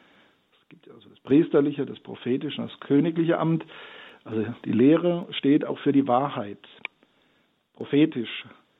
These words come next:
Und dazu sind alle in der Kirche berufen, für die Wahrheit Zeugnis zu geben. Es geht also nicht immer darum, dass man sagen kann, ja, also das steht im Katechismus bei Nummer so und so viel, sondern dass man in, ja,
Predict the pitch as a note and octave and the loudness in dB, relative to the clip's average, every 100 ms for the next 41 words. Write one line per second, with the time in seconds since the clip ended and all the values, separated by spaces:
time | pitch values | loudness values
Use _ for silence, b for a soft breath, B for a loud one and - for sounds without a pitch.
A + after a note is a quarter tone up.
0 | _ B2 A#2 A#2 A#2 C3 B2+ B2 - A#2 | _ -6 -2 -2 0 2 2 2 -2 -4
1 | G#2 C3+ D#3+ E3 D3+ D#3 D#3+ D#3 D#3+ C#3 | 2 2 2 0 -2 0 2 0 0 0
2 | C3 C#3+ E3 - F3+ F#3 b b b b | 0 0 -2 -2 -2 -2 b b b b
3 | - D3+ D#3 A#2+ A#2+ B2 A#2+ - B2+ B2+ | -6 0 2 2 0 -2 -6 -2 0 0
4 | B2+ A2+ - A2 A2+ A2+ G#2 G#2 A2+ _ | -2 -6 -8 -6 -4 -4 -6 -12 -16 _
5 | _ _ _ _ _ _ _ C3 B2+ B2+ | _ _ _ _ _ _ _ 2 2 2
6 | C#3+ D#3 C#3+ C3 B2 C3 B2 A#2 B2 A#2 | -4 -4 0 2 2 2 -2 -2 -2 -2
7 | A2 - - A#2 B2+ A2+ A#2+ A#2 A2 A#2+ | -2 -6 0 2 2 0 0 0 0 0
8 | A#2+ B2 C3 B2 B2 B2 B2 - D3 D#3 | -2 0 0 0 0 -2 -2 0 0 2
9 | C#3 C#3 - A#2+ B2+ B2 A2+ A#2+ E3+ F3 | 0 0 2 2 2 0 2 0 0 -2
10 | F3 F#3 F#3 F#3 B B B B B - | -2 0 2 0 B B B B B 0
11 | C#3 C#3 C3+ C3+ C3 b b b A#2+ B2 | 2 4 2 0 -8 b b b -8 -6
12 | C3+ B2+ B2+ B2+ B2 A#2 - _ _ - | -2 -2 -2 -2 -2 -4 -10 _ _ -6
13 | A#2+ G#2 | -2 -2